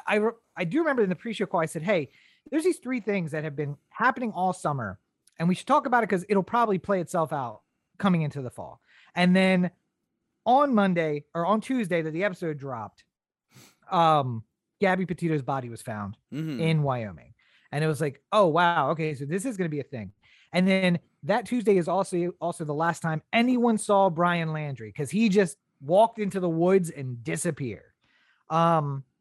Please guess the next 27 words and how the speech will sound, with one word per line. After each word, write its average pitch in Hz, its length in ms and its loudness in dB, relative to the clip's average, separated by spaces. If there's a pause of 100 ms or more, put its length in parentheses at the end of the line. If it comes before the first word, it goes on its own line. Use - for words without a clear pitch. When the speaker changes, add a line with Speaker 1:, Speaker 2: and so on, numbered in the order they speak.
(1500)
Speaker 1:
and, 254 280 0
nah, 254 260 -4
nobody's 262 240 -4
seen - 100 -2
Speaker 2:
And 135 120 2
Speaker 1:
him 143 60 -2
Speaker 2:
I, 285 120 -2
Speaker 1:
since. 143 240 -6
Speaker 2:
<laughs> - 80 -18
and 131 100 -2
I 151 80 2
said, 143 260 0
"Sane 151 400 0
legal 127 280 0
strategy." 87 720 -6 (580)
Speaker 1:
Yes. 120 300 -4 (280)
Speaker 2:
<laughs> 147 220 -10
Just 127 220 -8 (580)
shut 117 200 -6
the 123 80 -10
fuck 117 160 -6
up. 95 240 -8
Don't 98 180 -8
say 98 160 -6
a 98 80 -6
fucking 117 420 -6
word. 82 300 -10